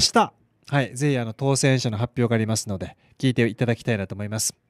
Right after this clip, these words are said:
当たるといいですね。はい。さあ、それではエンディングの曲、ラジオネーム、これはマルコさんからいただいた曲のリクエストでいきましょうか。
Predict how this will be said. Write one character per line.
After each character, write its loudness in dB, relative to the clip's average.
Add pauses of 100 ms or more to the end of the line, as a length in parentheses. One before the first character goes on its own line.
(180)
当 -2
た 2
る 6
と 4
い 4
い 0
で 0
す -2
ね。 2 (240)
は 2
い。 -4 (1500)
さ 6
あ、 6
そ 4
れ 6
で 6
は 8
エ 6
ン 0
デ 2
ィ 0
ン 0
グ 0
の 0
曲、 2
ラ 2
ジ 0
オ 4
ネ 2
ー -2
ム、 -4
こ -6
れ -2
は -2
マ 2
ル 4
コ 4
さ 4
ん -4
か -2
ら 6
い 2
た 0
だ 2
い 0
た -4
曲 -4
の -2
リ 0
ク 0
エ 2
ス -6
ト -4
で -2
い -4
き -10
ま -2
し -4
ょ 2
う -6
か。 -6